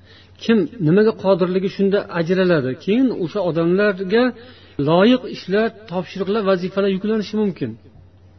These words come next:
Hammasi bir xilda bo'laversa, layoqatsiz odamga o'sha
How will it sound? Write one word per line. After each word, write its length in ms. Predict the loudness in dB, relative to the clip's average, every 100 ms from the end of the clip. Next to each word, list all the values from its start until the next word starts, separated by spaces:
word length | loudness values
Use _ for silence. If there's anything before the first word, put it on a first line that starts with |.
| -20 -20 -20 -12
Hammasi 400 | 0 2 2 2
bir 120 | -2
xilda 300 | 0 0 2
bo'laversa, 560 | 2 4 4 2 0 -2 -2 -8 -18 -4
layoqatsiz 640 | 0 2 0 -2 -2 -2 -2
odamga 380 | 0 2 2 0
o'sha 180 | -2